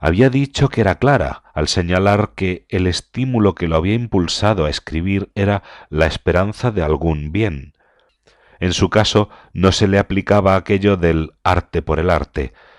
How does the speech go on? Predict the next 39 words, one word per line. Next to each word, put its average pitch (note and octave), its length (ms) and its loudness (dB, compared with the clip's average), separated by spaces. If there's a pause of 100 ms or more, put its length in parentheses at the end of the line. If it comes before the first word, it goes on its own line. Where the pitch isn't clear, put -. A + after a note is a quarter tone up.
sino G2 380 0
el F#2 100 2
arte C3 380 0
al C#3+ 100 4
servicio G2+ 540 0
de G#2 80 2
la G#2+ 80 -2
caridad, F#2+ 420 -4 (360)
la D#2+ 140 -2
mayor D#2+ 400 2
de G2 140 -2
todas G2 380 -2
las A2 240 -2
cuales G2+ 500 0
es G2 160 -4
la F#2 220 -2
caridad D#2 480 -2
de B2+ 180 -4
la B2+ 80 -2
verdad. G2+ 420 -4 (1160)
Dado F#2 400 4
que, F#2+ 160 2
a F#2 100 4
mi F#2 140 0
parecer, F2+ 680 2 (140)
mi D#2 160 -10
experiencia F2 640 -4
privada F2 400 2
de E2+ 140 -2
lector G2 440 2
coincide A#2 520 0
con B2+ 180 2
la A2+ 80 2
de G#2+ 140 4
tantos B2+ 500 -2
otros F2+ 440 2
que F2 100 -4
estaban F#2 420 0
alejados, C#2+ 760 -2